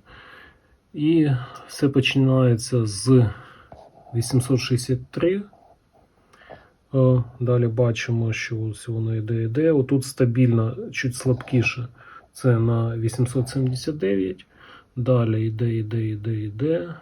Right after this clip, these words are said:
йде, йде. Ось тут, ось тут зараз слабо, ну, слабкіше, ніж можна навіть сказати, зараз, ну, тут і нічого не подавляє. Це дев'ятсот чотирнадцять. Вот. Але ми бачимо, що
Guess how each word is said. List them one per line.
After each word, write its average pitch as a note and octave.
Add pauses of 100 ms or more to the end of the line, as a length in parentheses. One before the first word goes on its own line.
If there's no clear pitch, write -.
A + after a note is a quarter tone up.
(120)
йде, A#2
йде. D#3 (400)
Ось B2+
тут, G#3 (680)
ось B2
тут A#2+
зараз C3+ (180)
слабо, D#3 (320)
ну, D3+
слабкіше, B2 (380)
ніж B2+ (1300)
можна B2+
навіть B2
сказати, B2+
зараз, A#2+
ну, A#2+
тут C3
і C3
нічого A#2+
не A#2
подавляє. A#2 (440)
Це -
дев'ятсот B2+
чотирнадцять. A#2 (720)
Вот. A#2
Але D#3+
ми D3
бачимо, C3+
що -